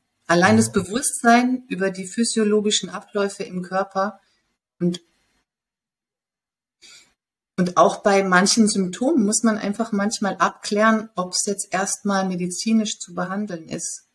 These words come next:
Speaker 1: um dann
Speaker 2: Mhm.
Speaker 1: tiefer zu gucken. Also ich sehe das überhaupt nicht getrennt. Ich sehe das immer unter dem Begriff Heilkunst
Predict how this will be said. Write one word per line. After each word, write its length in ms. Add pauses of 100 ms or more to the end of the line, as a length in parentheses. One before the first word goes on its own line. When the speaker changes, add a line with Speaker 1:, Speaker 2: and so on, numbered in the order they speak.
(360)
Speaker 1:
um 140
dann 220
Speaker 2:
Mhm. 60
Speaker 1:
tiefer 320
zu 200
gucken. 540
Also 160
ich 100
sehe 160
das 200
überhaupt 420
nicht 180
getrennt. 560 (400)
Ich 120
sehe 120
das 140
immer 260
unter 160
dem 160
Begriff 440
Heilkunst 800